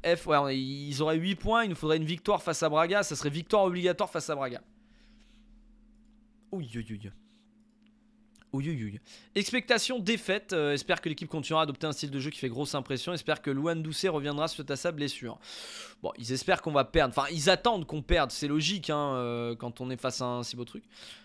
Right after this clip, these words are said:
La clause de Louza. Watford nous devra, euh, deux cent trente mille. Ok, Louza le Marocain. Bah écoute, c'est parti. Moi, je dis pas forcément qu'on va perdre, hein. Je... Attention, Fabien Santonze, on va remettre Corchia. Je dis pas forcément qu'on va perdre, euh...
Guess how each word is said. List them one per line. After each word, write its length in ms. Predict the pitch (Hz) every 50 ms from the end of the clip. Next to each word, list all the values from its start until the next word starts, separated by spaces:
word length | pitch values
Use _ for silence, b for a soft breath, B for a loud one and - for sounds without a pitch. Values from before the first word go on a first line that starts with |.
| B B B B _
La 80 | -
clause 200 | - 220 233 180
de 80 | 170 185
Louza. 520 | 185 202 220 196 190 220 214 208 208 - - _ _ _ _ _ -
Watford 400 | 139 139 135 - - 170 170 147
nous 100 | 143 139
devra, 460 | 135 135 131 131 139 147 147 143 131
euh, 340 | 127 123 120 120 123 110 - - _ _
deux 120 | - 151 135
cent 180 | - - 139
trente 300 | 123 - - 127 123 -
mille. 180 | 127 123 117 - -
Ok, 260 | - 123 123 - - 113 - - -
Louza 300 | 117 120 117 120 143 135
le 120 | 127 120
Marocain. 640 | 123 135 135 127 131 131 127 - 160 170 185 208 B B B B B B B -
Bah 80 | 143 170
écoute, 180 | - 320 -
c'est 100 | - 269
parti. 320 | 254 - 330 - - - 320
Moi, 160 | 262 269 330
je 100 | 269 214
dis 100 | 220 226
pas 180 | - - 311 330
forcément 520 | - - 285 - - - 240 247 262 262
qu'on 160 | - - 214
va 160 | 196 196 180 -
perdre, 400 | - - 202 220 240 240 226 196
hein. 160 | 196 208 196
Je... 1080 | 160 151 160 156 151 151 151 147 147 147 147 143 143 143 139 139 139 135 135 135 131
Attention, 320 | 117 113 - 127 120 - - -
Fabien 260 | - 120 117 127 127
Santonze, 440 | 123 - 127 127 - 147 147 131 120
on 80 | 123 120
va 100 | 123 123
remettre 260 | 123 127 135 131 -
Corchia. 540 | - 143 123 - - - 147 151 165 - B B B B B B B B B B B
Je 60 | -
dis 80 | 139
pas 120 | - 226 254
forcément 440 | - 240 208 - 220 220 226 226 175
qu'on 140 | - 190
va 120 | 180 175 165
perdre, 380 | - - 170 180 220 143 143 120
euh... 640 | 170 160 156 151 151 147 143 143 139 139 139 135